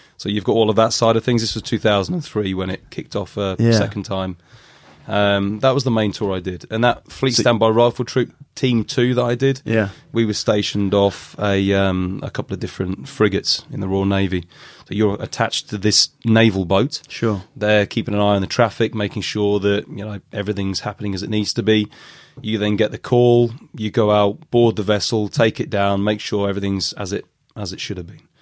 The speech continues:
Speaker 1: And that's
Speaker 2: That
Speaker 1: definitely one of the best things I did in the Royal Marines.
Speaker 2: That sounds fucking crazy.
Speaker 1: Yeah, I want some pictures.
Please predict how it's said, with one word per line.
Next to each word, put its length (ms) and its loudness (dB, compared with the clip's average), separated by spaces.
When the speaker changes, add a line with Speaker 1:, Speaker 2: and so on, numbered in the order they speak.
Speaker 1:
And 100 -2
that's 100 0
Speaker 2:
That 100 2
Speaker 1:
definitely 180 2
one 100 4
of 40 0
the 140 -2
best 140 -4
things 160 -4
I 60 -4
did 100 -8
in 80 -8
the 60 -6
Royal 120 -4
Marines. 300 -8
Speaker 2:
That 160 -2
sounds 240 -6
fucking 680 -6
crazy. 560 -2
Speaker 1:
Yeah, 140 -4
I 40 0
want 160 2
some 120 -14
pictures. 460 -6